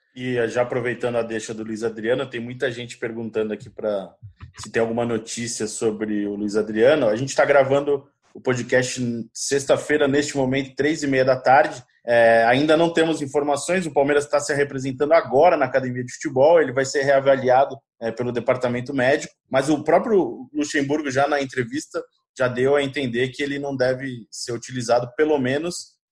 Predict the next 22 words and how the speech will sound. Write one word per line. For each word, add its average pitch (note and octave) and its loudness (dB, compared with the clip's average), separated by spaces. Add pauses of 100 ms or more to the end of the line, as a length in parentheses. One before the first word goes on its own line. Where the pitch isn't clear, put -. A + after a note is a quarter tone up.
é, A2+ -2
contra B2+ -8
o C3 -6
Sport B2 -2
e C3 -8
contra B2+ -8
o - -10
Bolívar. B2+ -4 (500)
Então, A#2 -4
já, B2+ 2
já A2 -4
é - -2
uma B2 -4
tendência. A#2+ -8
Tem B2 -6
muita C#3 -2
gente C3+ -8
perguntando, C3 -2 (340)
é, A2+ 0
co-, C3+ 0
até C3+ 4
por, G#3+ -8